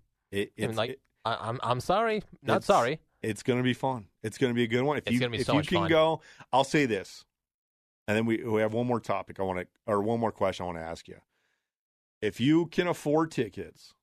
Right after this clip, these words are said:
Speaker 1: and you have a chance to watch Russell Wilson this year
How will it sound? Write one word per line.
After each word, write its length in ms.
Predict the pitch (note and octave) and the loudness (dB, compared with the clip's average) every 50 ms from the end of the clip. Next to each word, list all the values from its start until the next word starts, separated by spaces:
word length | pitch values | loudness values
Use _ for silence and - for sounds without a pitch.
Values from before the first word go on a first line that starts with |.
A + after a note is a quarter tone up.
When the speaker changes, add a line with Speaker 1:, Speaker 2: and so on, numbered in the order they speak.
| _ _ _ _ - | _ _ _ _ -10
Speaker 1:
and 140 | G#2 G#2 G#2 | -6 -4 -2
you 160 | A#2 C3 C3+ | 2 2 2
have 120 | C3+ C3+ | 2 2
a 40 | C3+ | 0
chance 400 | B2+ - - C3+ B2+ B2+ B2 - | -4 -4 -2 -2 -2 -2 -4 -6
to 140 | - A#2+ G#2+ - | -8 -10 -10 -8
watch 380 | A2 G#2+ A2+ A2 G#2+ F#2 - | -4 -2 -2 -2 -2 -4 -6
Russell 380 | - A2 A2 A2 G#2+ - A#2 G#2+ | -4 -2 -2 -2 -2 -6 -8 -6
Wilson 400 | G2+ G2 G2 F#2+ - - G2+ F#2+ | -6 -6 -6 -8 -10 -12 -14 -12
this 280 | F#2 F2+ F2+ - - | -12 -12 -12 -12 -12
year 220 | - F2 E2+ E2 | -12 -10 -12 -12